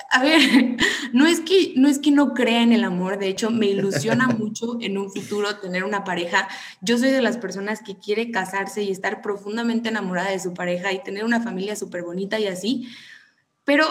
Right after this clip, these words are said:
Speaker 1: pero tampoco lo veo como que, "Ay, estoy soltera, qué fracaso, qué ca-", o sea, no. Y entonces era como súper evidente de que, "Es,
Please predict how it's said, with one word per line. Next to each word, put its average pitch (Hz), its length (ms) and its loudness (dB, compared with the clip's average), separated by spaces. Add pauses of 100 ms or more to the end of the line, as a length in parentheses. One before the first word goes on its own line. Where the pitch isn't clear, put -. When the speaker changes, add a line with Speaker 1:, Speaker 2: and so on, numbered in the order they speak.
(380)
Speaker 1:
pero 311 180 4
tampoco 302 380 4
lo 370 180 2
veo 269 200 2
como 285 220 2
que, 208 180 -2
"Ay, 262 360 4
estoy 269 280 0
soltera, 262 560 0
qué 277 100 0
fracaso, 277 800 2
qué 277 200 -2
ca-", 269 340 -2
o 247 80 -2
sea, 254 180 2
no. 254 360 4 (260)
Y 262 80 4
entonces 311 400 0
era 285 200 0
como 277 180 0
súper 202 260 -2
evidente 196 480 -4
de 208 120 -2
que, - 200 -12
"Es, - 240 -8